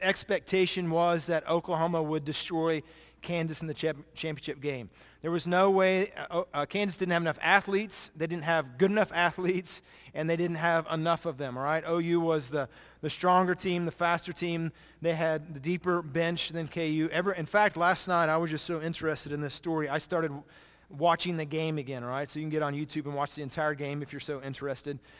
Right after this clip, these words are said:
Um, and so I was watching just to kinda refresh my memory. And I already had in my notes that everyone was saying the only way for K U to beat Oklahoma that year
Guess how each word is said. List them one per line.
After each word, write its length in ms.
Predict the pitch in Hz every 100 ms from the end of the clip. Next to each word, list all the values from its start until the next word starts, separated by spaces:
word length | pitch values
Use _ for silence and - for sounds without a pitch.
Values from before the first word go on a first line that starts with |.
| - - 139
Um, 260 | 139 147
and 140 | 170 165
so 200 | 180 170
I 160 | 165
was 140 | 185 147
watching 520 | 156 175 190 190 175
just 180 | 185 185
to 80 | 180
kinda 300 | 185 175 170
refresh 480 | 170 - 175 -
my 160 | 165 160
memory. 420 | 160 165 170 165 160 - - _ _ _ _ _ _ _ - - _ 151
And 320 | 156 151 143
I 160 | 165 202
already 280 | 170 196 226
had 180 | 190 220
in 60 |
my 140 | 180 160
notes 600 | 175 202 165 180 - - - - -
that 180 | 156 160
everyone 640 | 170 190 233 208 208 196
was 160 | 180 160
saying 640 | - 175 160 147 143 147
the 160 | 151 170
only 420 | 165 185 214 214
way 300 | 196 175 185
for 220 | - 175
K 220 | - 180 170
U 180 | 175
to 160 | - 180
beat 260 | 131 160 180
Oklahoma 580 | 160 156 147 160 165 143
that 240 | 139 139
year 340 | 139 139 147